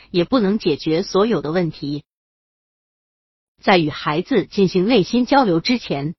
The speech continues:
要对自己有所了解，先问问自己：我的情绪状态好不好？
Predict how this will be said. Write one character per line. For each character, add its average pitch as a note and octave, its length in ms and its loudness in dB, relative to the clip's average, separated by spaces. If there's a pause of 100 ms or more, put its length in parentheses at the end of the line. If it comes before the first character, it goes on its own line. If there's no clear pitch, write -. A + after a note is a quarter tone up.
(320)
要 G#3+ 180 4
对 F#3+ 200 0
自 B3 160 -4
己 F#3 160 -4
有 F#3 180 2
所 A3+ 160 -2
了 G#3 200 -2
解， - 300 -8 (220)
先 D#4+ 240 2
问 D4 140 2
问 E3 100 -2
自 F3+ 160 -6
己： C#3+ 300 -10 (200)
我 G3 140 4
的 G3+ 120 2
情 F#3 200 -2
绪 C#4 160 -2
状 B3+ 220 -2
态 G3 140 -4
好 - 180 -8
不 B3 160 -4
好？ F2+ 380 -8